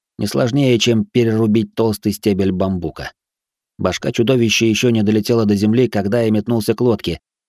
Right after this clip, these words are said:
заглянул в неё и облегчённо выдохнул.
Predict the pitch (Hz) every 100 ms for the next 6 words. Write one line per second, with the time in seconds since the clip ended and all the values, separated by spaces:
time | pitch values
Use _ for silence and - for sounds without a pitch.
0 | _ 90 104 107 120 131 117 120 120 104
1 | - _ _ _ _ - 113 101 107 104
2 | 113 104 104 104 92 80 76